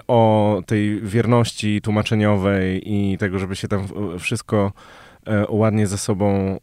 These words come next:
e, łączyło i o niczym nie zapominać, co dodajmy jest bardzo trudne, bo to jest strasznie skomplikowany świat, w którym, e, jakieś tam, e, rzadko pojawiające się nazwy mogą się pomylić,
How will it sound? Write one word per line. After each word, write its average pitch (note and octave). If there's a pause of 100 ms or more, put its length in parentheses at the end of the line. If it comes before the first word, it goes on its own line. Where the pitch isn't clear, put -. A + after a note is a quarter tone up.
e, G2+
łączyło G#2
i G2+
o G#2
niczym G#2+
nie G2+
zapominać, G2
co -
dodajmy A2
jest G#2
bardzo G2+
trudne, G2+
bo F2
to -
jest G2+
strasznie C#3+
skomplikowany A#2
świat, F#2+
w -
którym, A#2+
e, - (340)
jakieś A2
tam, G#2+ (720)
e, G#2
rzadko A#2
pojawiające G#2+
się G2+
nazwy F#2+ (480)
mogą B2+
się A#2+
pomylić, G2